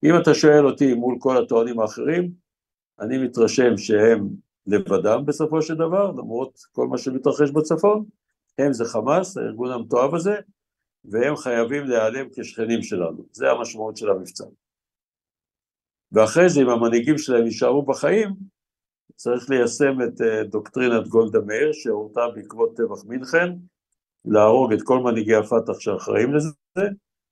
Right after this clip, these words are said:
והאחרון שבהם נהרג, אה,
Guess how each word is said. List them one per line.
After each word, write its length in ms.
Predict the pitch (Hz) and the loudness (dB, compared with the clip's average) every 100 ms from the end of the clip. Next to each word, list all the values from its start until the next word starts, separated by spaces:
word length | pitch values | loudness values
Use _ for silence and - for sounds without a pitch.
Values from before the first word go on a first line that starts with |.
| - | -4
והאחרון 440 | 104 101 117 131 147 | -2 0 2 2 2
שבהם 440 | 135 117 120 127 | 0 2 2 0
נהרג, 440 | 113 104 110 123 120 - _ _ _ _ _ _ _ _ _ - | -2 0 0 -2 -4 -14 _ _ _ _ _ _ _ _ _ -4
אה, 300 | 107 107 | 0 2